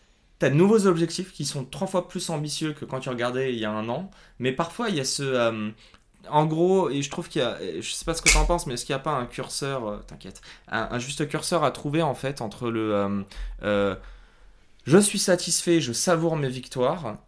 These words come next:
et, euh, Non, non, mes ambitions, elles sont ce qu'elles sont, elles sont grandissantes au quotidien en fonction du contexte qui évolue, et j'ai envie de continuer, peut-être, je sais pas si ton ambition,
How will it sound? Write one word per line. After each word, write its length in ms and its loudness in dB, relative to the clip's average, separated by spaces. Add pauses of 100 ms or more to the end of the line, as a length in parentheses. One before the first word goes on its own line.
(200)
et, 280 6
euh, 520 4
Non, 240 0
non, 220 0
mes 260 -4
ambitions, 600 -4
elles 140 -4
sont 200 -8
ce 100 -8
qu'elles 220 -4
sont, 360 -2
elles 200 -4
sont 180 -6
grandissantes 840 -2
au 80 -4
quotidien 540 -4
en 160 -6
fonction 320 -10
du 140 -8
contexte 460 -6
qui 100 -2
évolue, 440 -4 (240)
et 240 6
j'ai 140 2
envie 320 -2
de 100 0
continuer, 580 -4
peut-être, 380 -4
je 120 -8
sais 100 -8
pas 100 -2
si 160 -6
ton 160 -6
ambition, 520 -4